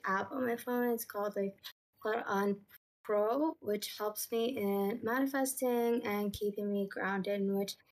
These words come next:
e-, every single day it would give you, like, a verse of the day, which is, like,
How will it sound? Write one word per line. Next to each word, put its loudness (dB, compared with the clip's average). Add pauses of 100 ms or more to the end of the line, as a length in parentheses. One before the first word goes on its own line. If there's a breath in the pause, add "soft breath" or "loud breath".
(280)
e-, 2
every 2
single 2
day 2
it 2
would 2 (220)
give 0
you, 4
like, 2
a 0
verse 0
of 0
the -4
day, 2
which 0
is, -6
like, -2